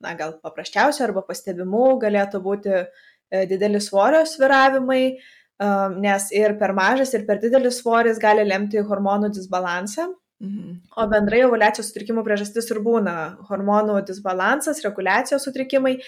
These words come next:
Speaker 1: arba kiaušidžių sutrikimai.
Speaker 2: Man tai yra geriausiai pažįstamas, tai tas policistinių kiaušidžių sindromas, nes mes apie jį jau esame kalbėję, kur ir būtent, e, dėl to, kad,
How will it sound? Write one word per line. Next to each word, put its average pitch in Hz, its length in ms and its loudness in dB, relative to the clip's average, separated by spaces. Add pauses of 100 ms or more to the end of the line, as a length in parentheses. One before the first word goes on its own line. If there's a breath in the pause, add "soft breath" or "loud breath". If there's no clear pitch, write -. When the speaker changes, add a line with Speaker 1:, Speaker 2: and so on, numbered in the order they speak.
(360 loud breath)
Speaker 1:
arba 214 300 2
kiaušidžių 220 400 -4
sutrikimai. - 500 -18 (560 soft breath)
Speaker 2:
Man 190 240 0
tai 240 400 0
yra 196 180 -2 (380)
geriausiai 202 720 -2
pažįstamas, 190 640 -6
tai 180 80 -14
tas 208 240 -10
policistinių 180 680 -10
kiaušidžių 226 420 -8
sindromas, 170 560 -6
nes 175 160 -14
mes 180 240 -12
apie 175 240 -14
jį 180 80 -10
jau 170 160 -8
esame 175 380 -10
kalbėję, 180 420 -8 (160)
kur 190 160 -12
ir 180 160 -10
būtent, 185 480 -10
e, 160 320 -10
dėl 175 160 -10
to, 180 160 -12
kad, 180 240 -16